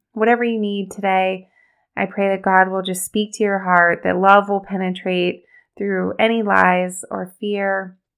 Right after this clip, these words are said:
or any walls that are blocking you from receiving that. So may your spooky October <laughs> be filled with more fun and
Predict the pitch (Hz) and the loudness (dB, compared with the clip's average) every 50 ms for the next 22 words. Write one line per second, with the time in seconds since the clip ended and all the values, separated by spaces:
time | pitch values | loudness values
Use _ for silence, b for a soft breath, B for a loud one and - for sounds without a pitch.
0 | _ _ _ _ _ _ _ _ _ _ _ _ _ _ 233 185 180 - 202 202 | _ _ _ _ _ _ _ _ _ _ _ _ _ _ -4 -4 -2 -2 -2 -2
1 | 214 208 190 185 180 175 175 175 170 175 - - 190 180 180 175 175 175 175 180 | -2 0 2 4 6 6 6 6 4 2 -2 -4 -2 0 0 0 0 -2 -4 -4
2 | - 196 190 185 - - 202 190 185 185 185 180 180 185 - 196 190 185 196 190 | -4 -4 -4 -4 -6 -8 -8 -6 -6 -6 -6 -8 -8 -6 -6 -6 -4 -4 -6 -8
3 | 185 - - - 196 196 - - - - - - - - - _ - - - 117 | -10 -10 -10 -10 -10 -8 -8 -8 -6 -6 -4 -6 -6 -8 -12 _ -10 -4 -2 0
4 | 110 107 - 214 b b b b b b b b b b b _ _ _ _ _ | 0 0 0 -4 b b b b b b b b b b b _ _ _ _ _
5 | _ - 233 240 247 240 240 240 233 233 233 226 226 226 233 233 240 240 _ _ | _ -2 0 0 0 0 0 0 0 2 2 0 0 0 0 -2 -4 -8 _ _
6 | _ _ _ _ _ _ _ _ _ _ _ _ _ _ _ _ _ - - - | _ _ _ _ _ _ _ _ _ _ _ _ _ _ _ _ _ -20 -20 -20
7 | - - 339 320 302 320 294 285 269 - 233 233 226 - - - - 214 190 190 | -2 2 2 2 2 0 -2 -2 2 4 4 4 4 0 -8 -4 -2 0 0 2
8 | 185 190 190 185 180 185 220 240 233 233 233 220 - 214 - - 269 277 269 269 | 2 4 4 4 4 4 2 0 0 -2 -4 -6 -6 -10 -6 0 2 2 2 4
9 | - 262 247 247 240 226 240 247 247 - 233 240 254 254 262 269 - - - 160 | 4 4 4 4 4 2 0 0 0 -2 -2 2 2 2 2 2 2 4 4 6
10 | 175 170 170 175 175 - - - 190 185 185 185 180 185 185 - | 4 4 2 -4 -6 -6 -4 -2 -2 0 0 -2 -2 -2 -4 -6